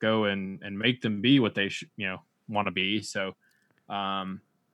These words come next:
yeah, it, you know, <laughs> it doesn't really matter what, how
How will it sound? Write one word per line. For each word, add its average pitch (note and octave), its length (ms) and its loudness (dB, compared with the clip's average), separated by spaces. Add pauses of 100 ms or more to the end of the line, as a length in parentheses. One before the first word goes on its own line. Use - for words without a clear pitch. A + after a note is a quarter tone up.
yeah, A#2+ 380 4
it, A2 160 -6 (180)
you G#2 140 -6
know, F#2 60 -8 (600)
<laughs> - 100 -12
it B2 40 -6
doesn't A#2 200 -2
really C3 160 6
matter C3 260 8
what, G#2+ 180 6
how G2+ 240 4